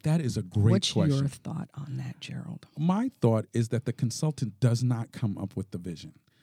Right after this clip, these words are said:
Speaker 1: The consultant helps flesh out the vision by asking probing questions, analyzing data, trying to bring facts to reality, bring facts to fruition, show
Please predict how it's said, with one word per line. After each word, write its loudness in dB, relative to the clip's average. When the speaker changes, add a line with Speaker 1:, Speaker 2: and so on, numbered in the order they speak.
Speaker 1:
The -6
consultant -6
helps -16
flesh -8
out -4
the -6
vision -10
by -8
asking -10
probing -4
questions, -14
analyzing 0
data, -2
trying -4
to -2
bring -2
facts -8
to 0
reality, -2
bring 0
facts -6
to -6
fruition, 0
show 4